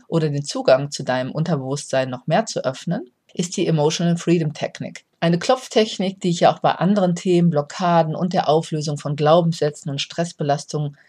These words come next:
immer sehr erfolgreich einsetze. Bei der E F T klopfst du mit deinen Fingern bestimmte Akupressurpunkte und stellst dir dabei dann die ausgewählten Fragen. Durch das Klopfen entspannst du Geist und Körper und öffnest dich für die Affirmation,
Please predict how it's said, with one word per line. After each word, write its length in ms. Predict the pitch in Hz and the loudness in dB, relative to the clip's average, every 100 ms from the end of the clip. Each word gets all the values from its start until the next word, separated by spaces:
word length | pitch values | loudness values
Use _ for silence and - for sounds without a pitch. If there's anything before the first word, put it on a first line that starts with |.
| _ _ | _ _
immer 280 | - 156 151 | 0 2 2
sehr 180 | 143 165 | 4 4
erfolgreich 580 | 143 - 143 139 135 - | 4 2 0 0 -2 -2
einsetze. 640 | 139 143 107 - - - _ _ _ _ | -2 0 -2 -4 -10 -12 _ _ _ _
Bei 100 | 180 | 2
der 160 | 170 - | 4 4
E 120 | 180 | 0
F 100 | 175 | 0
T 280 | 156 127 - | -6 -8 -6
klopfst 380 | - 220 - - | -2 -2 -4 -6
du 60 | |
mit 140 | 185 170 | -4 -2
deinen 200 | 139 139 | -4 -4
Fingern 360 | - 214 208 | -4 -2 0
bestimmte 500 | 190 156 170 175 175 | -2 -2 -2 -2 -2
Akupressurpunkte 1080 | 151 - - - - 214 247 262 285 - 285 - | -6 -8 -8 -8 0 2 2 -2 -2 -4 -6 -4
und 160 | 165 - | -2 2
stellst 360 | 151 143 - | 2 2 2
dir 120 | 202 | 2
dabei 380 | 170 127 151 170 | 4 4 4 4
dann 180 | 147 156 | 4 2
die 160 | 175 139 | 2 0
ausgewählten 580 | 120 - 151 160 175 | 0 -2 -4 -2 -2
Fragen. 540 | 214 - 160 127 165 - _ _ _ | -4 0 2 2 -4 -14 _ _ _
Durch 140 | 165 170 | -6 -4
das 180 | 156 | -4
Klopfen 340 | - 180 185 170 | -2 -2 -2 -4
entspannst 640 | 151 - 160 185 220 - | -4 -2 -2 0 -2 -2
du 300 | 220 226 226 _ | 0 0 -4 _
Geist 340 | 143 156 190 160 | 2 2 2 -6
und 100 | - | -4
Körper 640 | 165 160 180 196 185 196 | 2 2 2 0 -2 -4
und 140 | - - | -6 0
öffnest 440 | 185 202 185 - | 0 0 -4 -2
dich 220 | 175 170 | -4 -4
für 180 | - 226 | -4 0
die 140 | 226 - | 2 0
Affirmation, 1000 | 175 175 160 160 - 156 147 147 160 | 0 0 -2 -2 -6 -2 -2 -2 -6